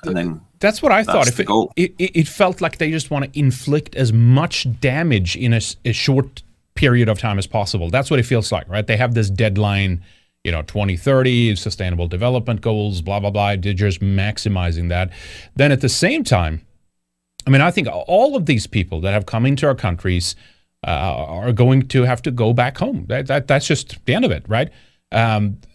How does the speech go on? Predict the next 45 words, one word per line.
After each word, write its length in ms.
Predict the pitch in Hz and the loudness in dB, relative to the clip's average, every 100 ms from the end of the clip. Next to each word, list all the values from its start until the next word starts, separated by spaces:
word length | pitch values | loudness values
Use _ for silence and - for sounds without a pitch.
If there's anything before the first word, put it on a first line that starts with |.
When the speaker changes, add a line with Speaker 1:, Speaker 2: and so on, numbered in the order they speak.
| _ | _
Speaker 2:
and, 180 | 139 131 | -4 -2
and 480 | 135 127 117 107 - - _ | 0 2 4 2 -2 -10 _
even 180 | 147 143 | 2 2
if 100 | 135 | 2
they 100 | 139 | 2
were 160 | 123 104 | 4 4
born 440 | 85 120 143 160 | 2 0 0 0
in 300 | 135 135 123 117 | 0 2 2 2
a 80 | |
European 580 | 110 101 110 - 120 131 | 0 2 0 0 2 2
or 20 | |
Western 360 | 110 113 - 107 | 2 0 -2 -6
country, 460 | - 175 175 185 175 | -4 -6 -2 -2 2
well, 200 | 127 139 | 2 2
then 160 | 135 | 2
they 100 | 139 | 2
need 140 | 135 123 | 2 2
to 60 | |
go 80 | 123 | 2
back 260 | 123 123 123 | 2 0 0
to 240 | 123 117 | 2 2
where 200 | 110 123 | 2 2
their 140 | 123 | 2
parents 460 | 123 202 269 76 - | 0 -2 -2 -4 -4
or 80 | 117 | -2
grandparents, 720 | 120 233 240 90 78 - - - | 0 -2 -2 -2 -4 -8 -10 -4
uh, 320 | 95 90 87 - | 0 2 0 0
or 80 | 107 | -2
great-grandparents 1080 | 147 214 - - 92 80 92 85 90 - - - _ _ _ - | 0 0 -2 -2 -2 -2 -4 -4 -4 -8 -10 -20 _ _ _ -4
came 160 | 143 | 2
Speaker 1:
You 80 | 185 | 4
know, 80 | 98 | 4
Speaker 2:
from. 160 | - | -2
Speaker 1:
y-, 80 | 90 - - | -4 -12 -8
if 240 | 131 127 156 | -2 0 0
Speaker 2:
And 160 | 160 | 2
Speaker 1:
you're 120 | 131 | 2
born 300 | 120 139 143 | 4 4 4
in 100 | 131 | 2
a 60 | 107 | -2
stable, 440 | - 120 110 104 | 0 0 2 2
you're 100 | 101 | 0
not 220 | 98 90 87 | 0 -2 -6
a 60 | |
horse. 420 | 80 69 - - | -8 -10 -10 -14